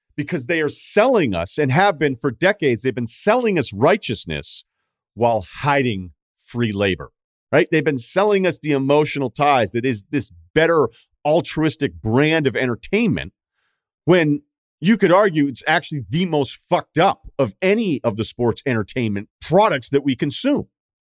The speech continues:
right? It, it is the most screwed up of all of them. So it's kinda college football's fault.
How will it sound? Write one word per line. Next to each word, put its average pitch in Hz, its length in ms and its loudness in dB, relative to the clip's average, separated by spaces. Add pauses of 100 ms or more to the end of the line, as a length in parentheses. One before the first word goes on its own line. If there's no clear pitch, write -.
(120)
right? 160 180 2
It, 165 160 2
it 170 80 4
is 143 160 0
the 165 80 -2
most 180 340 0
screwed 135 320 -2
up 120 220 0
of 123 180 0
all 214 220 2
of 127 120 0
them. - 160 -16 (260)
So 196 220 0
it's - 100 -4
kinda 233 280 2
college 143 400 0
football's 139 480 -2
fault. 73 220 -10